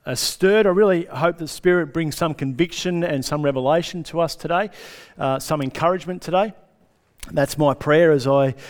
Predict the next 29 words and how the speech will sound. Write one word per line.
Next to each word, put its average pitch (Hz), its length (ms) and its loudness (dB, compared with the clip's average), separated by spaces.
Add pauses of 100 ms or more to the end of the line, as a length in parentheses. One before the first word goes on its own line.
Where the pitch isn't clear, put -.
(120)
have 139 280 0
prepared 156 440 0
for 151 100 -2
this 147 240 -2
week. 202 300 0 (320)
I 131 140 0
think 147 160 0
it's - 160 -6
a, 127 220 0
a 131 60 -4
challenging 156 840 -2
word, 185 400 2 (240)
a 135 60 -2
challenging 156 560 -2
scripture 196 420 -2
for - 140 -4
many 170 240 2
of 220 100 0
us. - 220 -10 (840)
Uh, 131 280 0
but 131 160 -2
I 135 120 2
believe 139 440 2
it'll 127 280 0 (260)
bring 131 260 0
new 131 160 4
life 127 520 0
too. 165 300 2 (600)
Um, 143 320 0